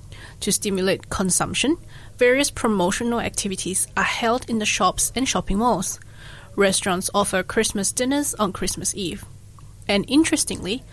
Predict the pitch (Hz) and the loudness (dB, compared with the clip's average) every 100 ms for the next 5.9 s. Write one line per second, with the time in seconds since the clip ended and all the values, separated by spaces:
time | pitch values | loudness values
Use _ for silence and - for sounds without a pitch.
0 | - - - - 294 285 320 330 214 - | -18 -18 -6 0 2 4 2 2 0 2
1 | 196 214 - - 208 202 - 247 247 - | 2 2 -4 -2 0 0 2 0 2 0
2 | - - - - - - 156 185 - 202 | -2 -8 -8 -6 -4 -2 -2 -2 -2 -2
3 | 202 180 - 185 185 - 175 208 - - | -2 -2 0 0 -2 -2 -4 -4 -10 -18
4 | - - - 269 214 185 190 - 196 - | -18 -8 -2 2 4 2 0 0 0 0
5 | 190 214 277 - 190 185 - - | 0 2 4 2 -2 -6 -8 -12